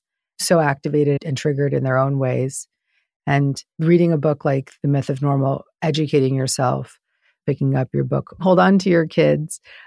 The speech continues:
Actually, reading that when my son was in utero and then in his early days. That was actually one of the top books next to my bed at that time.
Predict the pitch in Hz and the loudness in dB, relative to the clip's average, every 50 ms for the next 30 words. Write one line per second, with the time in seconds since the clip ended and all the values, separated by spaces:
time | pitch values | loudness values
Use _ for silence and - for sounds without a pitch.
0 | _ - 180 185 180 - - 156 151 - 170 165 190 190 185 175 165 151 143 - | _ 2 2 2 2 2 2 0 0 2 4 4 4 6 6 4 4 2 0 0
1 | - 170 156 151 151 147 - - 156 147 143 143 139 - - 185 175 170 160 160 | -2 -2 0 0 0 0 -2 -2 0 0 0 -2 -4 -4 -2 0 2 2 2 2
2 | 160 156 151 151 147 151 147 151 151 147 147 143 143 139 - - 165 143 135 147 | 2 2 2 2 0 -2 -2 -2 -2 -2 0 0 -2 -4 -4 -4 -2 0 0 0
3 | 143 147 151 151 147 - 143 - - - 143 147 - - - - - 73 76 143 | -2 -2 -2 -2 -2 -2 -2 -2 -2 -2 -4 -6 -8 -8 -6 -6 -4 -4 -4 -4
4 | 156 143 - 165 151 143 143 - 190 170 160 147 147 143 139 165 185 - 156 151 | -6 -4 -4 -4 -2 -2 -4 -2 -2 -2 -2 -2 -4 -6 -6 -8 -8 -6 -6 -6
5 | - - - 156 - - - 73 - - - 80 76 73 139 - - - 139 - | -6 -6 -8 -10 -8 -8 -8 -8 -8 -8 -6 -6 -4 -4 -4 -4 -6 -6 -8 -12
6 | - - 147 - - - 151 151 151 156 | -8 -8 -8 -6 -4 -4 -4 -4 -4 -6